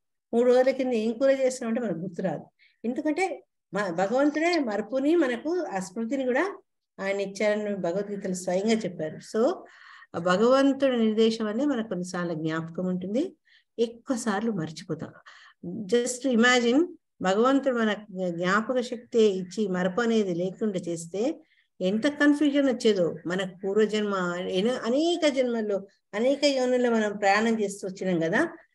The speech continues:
అంత కలగాపులగం అయిపోయేది మన, ఆ, పూ-, పూర్వం ఏమేం జరిగినాయో అవన్నీ మర్చిపోకపోతే ఎంత కన్ఫ్యూజన్ ఉండేది. భగవంతుడు మనకు ఆ మరుపు కూడా ఆయనే భగవద్దత్తం మనకు, అది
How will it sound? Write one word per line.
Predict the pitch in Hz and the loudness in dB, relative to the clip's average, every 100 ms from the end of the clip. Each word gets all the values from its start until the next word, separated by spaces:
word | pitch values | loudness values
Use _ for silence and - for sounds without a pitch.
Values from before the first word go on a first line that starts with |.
| _ 220 | _ 2
అంత | 294 302 | 2 2
కలగాపులగం | 294 240 254 247 240 247 262 | 2 2 4 4 2 2 2
అయిపోయేది | 226 196 180 | 2 0 0
మన, | 175 170 165 165 160 | 0 -2 -4 -8 -4
ఆ, | 165 160 160 - 226 - | -2 -2 -4 -12 -8 -4
పూ-, | 196 - - _ - | -4 -6 -16 _ 2
పూర్వం | 233 240 240 226 214 190 175 - - - - | 4 6 8 6 4 2 -2 -6 -14 -8 2
ఏమేం | 190 226 233 | 4 4 4
జరిగినాయో | 196 190 202 190 165 214 359 - _ _ _ | 4 2 0 0 2 0 -2 -8 _ _ _
అవన్నీ | 208 240 269 320 | -2 -2 0 2
మర్చిపోకపోతే | 285 226 - 269 262 262 294 247 | 2 0 -4 -6 -4 -2 0 0
ఎంత | 202 240 | 0 -4
కన్ఫ్యూజన్ | 247 233 262 247 247 220 | -6 -4 -4 -2 -2 0
ఉండేది. | 208 185 175 170 165 165 - _ | 0 2 2 2 2 -2 -8 _
భగవంతుడు | 165 170 208 214 190 | -6 -4 -4 -4 -4
మనకు | 175 175 202 220 - _ _ 170 | -4 -4 -8 -10 -16 _ _ -4
ఆ | |
మరుపు | 175 185 214 240 | 0 2 2 2
కూడా | 240 262 | 4 4
ఆయనే | 226 202 233 370 311 | 4 2 2 0 0
భగవద్దత్తం | 196 165 190 214 175 175 214 208 | -4 -4 -2 -2 0 -2 -2 -2
మనకు, | 185 180 | -2 -2
అది | 165 | -4